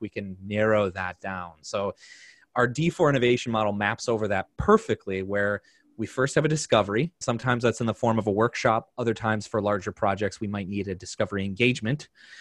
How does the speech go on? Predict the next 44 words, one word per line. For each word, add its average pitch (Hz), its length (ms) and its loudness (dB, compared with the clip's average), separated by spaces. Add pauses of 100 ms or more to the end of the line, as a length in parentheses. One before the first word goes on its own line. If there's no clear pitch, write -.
(180)
Once 120 240 -2
we 117 80 4
have 110 220 0
that 139 200 4
information, 117 560 -2
that 123 180 2
moves 131 300 0
into 127 320 0
where 110 100 2
we'll 107 200 0
interview 113 600 0 (460)
customers, 147 720 2
your 113 120 0
customers' 139 480 -2
customers. 117 760 -2
We'll 110 200 -2 (220)
map 117 240 2
everything 117 360 0
out 104 180 0
in 104 60 -6
a 101 80 -2
lot 104 300 -2
greater 110 420 0
detail. 98 600 -4 (480)
That 151 200 6
allows 147 380 4
us 123 140 -4
then 120 260 -2
to 120 100 -6
create 107 300 -2
a 92 40 -4
prototype. - 580 0 (320)
We 131 140 2
create 156 300 4
a 135 60 4
prototype 143 540 4
in 117 60 -4
the 113 60 0
way 117 200 4
I 110 40 4
phrase 117 280 2
it 104 100 -4
using 107 260 -4
the 95 160 -8